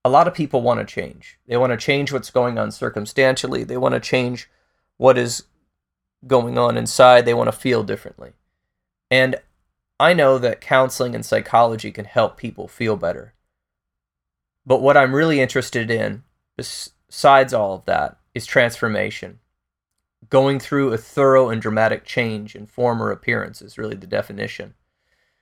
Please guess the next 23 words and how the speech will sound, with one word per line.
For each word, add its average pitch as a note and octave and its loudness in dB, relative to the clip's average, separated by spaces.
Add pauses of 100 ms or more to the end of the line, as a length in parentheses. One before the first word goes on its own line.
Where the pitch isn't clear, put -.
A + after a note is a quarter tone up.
(600)
And B2 2 (480)
I, C3 4
I C#3 2
love C#3 4
talking C#3+ 2
about A#2 -2
this A#2+ -6
because A2+ -4 (800)
it C3 -2
is B2 -2
so C#3 4
exciting A#2+ -2 (300)
to B2 -8
know G#2+ -2
that A2 -6
you A2+ -6
can G#2 -16
change. - -14 (960)
I C#3+ 4
can C3+ -6
barely C3 4
recognize G#2+ -2
myself F#2+ -6